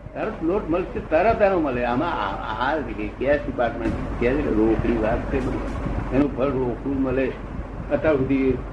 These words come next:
દોડવા આવ્યો તો માળા ફેરી ફેરી કરી, કશું મેં માળા ફેરવી જ છ મહિને બાવે મને કહેલું,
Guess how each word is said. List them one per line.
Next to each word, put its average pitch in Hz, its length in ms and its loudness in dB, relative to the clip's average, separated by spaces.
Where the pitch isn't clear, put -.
દોડવા 143 300 2
આવ્યો 143 220 0
તો 139 240 -4
માળા 139 260 -4
ફેરી 131 180 -4
ફેરી 131 200 -6
કરી, - 300 -6
કશું 151 240 2
મેં 135 400 2
માળા 127 240 2
ફેરવી 139 280 0
જ - 20 -8
છ 147 40 -2
મહિને 123 440 2
બાવે 123 240 4
મને 120 180 0
કહેલું, 131 360 0